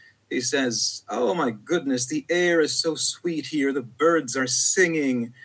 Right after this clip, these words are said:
This is a lovely place. We're going, we're going to have a good time." Uh, and, um,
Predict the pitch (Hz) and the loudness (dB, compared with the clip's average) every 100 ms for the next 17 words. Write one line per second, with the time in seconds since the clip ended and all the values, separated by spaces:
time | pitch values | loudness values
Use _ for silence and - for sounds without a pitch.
0 | _ - 233 143 127 110 175 180 165 127 | _ -4 -2 0 -2 0 -2 0 -2 -2
1 | 165 165 - - 180 190 180 - _ - | 2 2 2 -2 0 0 -4 -10 _ 0
2 | 214 190 139 113 - 143 151 - 139 139 | 2 4 2 -4 -4 -2 -2 0 0 0
3 | 82 82 - _ _ _ _ _ _ - | -2 -14 -20 _ _ _ _ _ _ -4
4 | 139 127 107 113 - _ _ _ _ - | -2 -2 -4 -10 -16 _ _ _ _ 0
5 | 151 147 147 139 139 135 127 120 113 | 0 2 -2 -2 0 0 0 -4 -6